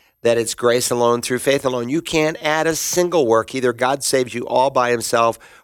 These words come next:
without any help from you, or he does not save you at all. So one, you want to be discerning. Let's just say for the sake of argument, someone knew clearly the plan of salvation, but there's no life change.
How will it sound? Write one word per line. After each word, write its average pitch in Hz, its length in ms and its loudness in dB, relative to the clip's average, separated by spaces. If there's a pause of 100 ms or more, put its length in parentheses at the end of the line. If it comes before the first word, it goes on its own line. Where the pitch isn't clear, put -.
without 113 320 2
any 127 200 -2
help 120 220 0
from 110 180 -6
you, 113 200 0
or 113 240 -2
he 117 80 -2
does 113 240 0
not 110 220 0
save 107 340 -2
you 104 160 -6
at 101 60 -6
all. 92 340 -10 (440)
So 131 200 2
one, 147 320 2
you 131 100 -2
want 151 220 2
to 147 40 2
be 135 200 -2
discerning. 120 840 0
Let's 143 340 0
just 151 280 -4
say 135 180 2
for 120 120 -14
the 120 100 -6
sake 120 280 0
of 110 80 -2
argument, 113 460 0
someone 113 540 -2
knew 139 340 0
clearly 139 640 0
the 113 120 -8
plan 117 260 -2
of 110 100 -4
salvation, 107 720 -2 (600)
but 123 140 2
there's 117 200 0
no 117 180 2
life 113 380 -2
change. - 720 -6